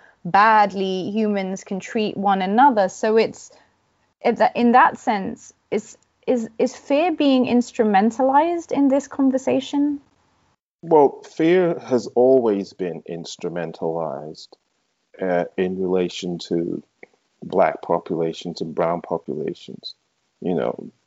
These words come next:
Speaker 2: during the era of slavery, fear was instrumentalized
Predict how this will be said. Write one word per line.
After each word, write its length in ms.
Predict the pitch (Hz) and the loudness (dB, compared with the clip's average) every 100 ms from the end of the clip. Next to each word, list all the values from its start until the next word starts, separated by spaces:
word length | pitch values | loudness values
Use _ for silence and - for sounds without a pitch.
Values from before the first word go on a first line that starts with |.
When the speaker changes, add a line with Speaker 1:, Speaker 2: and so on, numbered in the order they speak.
| - | 0
Speaker 2:
during 380 | 120 123 127 | 4 6 4
the 180 | 113 104 | 2 2
era 340 | 107 110 107 101 | 2 4 4 2
of 180 | 95 | 0
slavery, 640 | - - 101 104 90 71 62 _ _ _ _ _ _ _ | -6 -4 0 0 0 -6 -12 _ _ _ _ _ _ _
fear 420 | - 131 120 113 | -4 2 4 6
was 240 | 104 90 | 4 0
instrumentalized 1400 | - 107 101 - 98 95 101 98 95 87 82 78 78 - | -2 -4 -4 -6 -4 -2 -4 -4 -4 -2 -2 -6 -10 -14